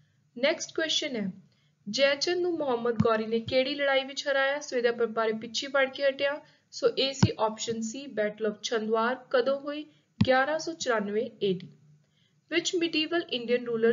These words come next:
started the system of Patta Kabuliyyat? So ਇਹ start ਕੀਤਾ ਸੀ, ਇੰਪੋਰਟੈਂਟ question, option C, ਸ਼ੇਰ Shah Suri। ਨੈਕਸਟ ਹੈ, ਕਿਹੜੀ ਚੀਜ਼ ਨਦੀ boundary ਬਣ ਗਈ ਸੀ, ਦੀਵਾਰ ਬਣ ਗਈ ਸੀ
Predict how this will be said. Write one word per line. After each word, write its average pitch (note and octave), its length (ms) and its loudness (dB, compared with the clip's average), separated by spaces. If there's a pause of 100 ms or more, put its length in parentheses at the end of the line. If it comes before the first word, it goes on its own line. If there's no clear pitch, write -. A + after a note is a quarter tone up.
started C4 480 -2
the D4 120 -4
system A#3 380 0
of A#3 100 -4 (120)
Patta C#4 420 0 (200)
Kabuliyyat? G3 500 -2 (400)
So - 180 2
ਇਹ C#4 160 2
start A3+ 460 -2
ਕੀਤਾ A3 240 -4
ਸੀ, A3+ 220 -10
ਇੰਪੋਰਟੈਂਟ B3 720 -4
question, A3+ 480 -2 (420)
option A3+ 440 -4 (100)
C, C#4+ 280 -10 (240)
ਸ਼ੇਰ D4 400 -2
Shah A3+ 380 0
Suri। G#3 360 -4 (1600)
ਨੈਕਸਟ D#4+ 360 8
ਹੈ, G4 60 12
ਕਿਹੜੀ D#4 420 4
ਚੀਜ਼ B3+ 440 0
ਨਦੀ A#3 340 2 (540)
boundary B3+ 440 4
ਬਣ A#3 280 4
ਗਈ A3 120 0
ਸੀ, A#3+ 160 0
ਦੀਵਾਰ A3 500 6
ਬਣ A3+ 260 2
ਗਈ G3+ 140 -4
ਸੀ A3+ 200 -6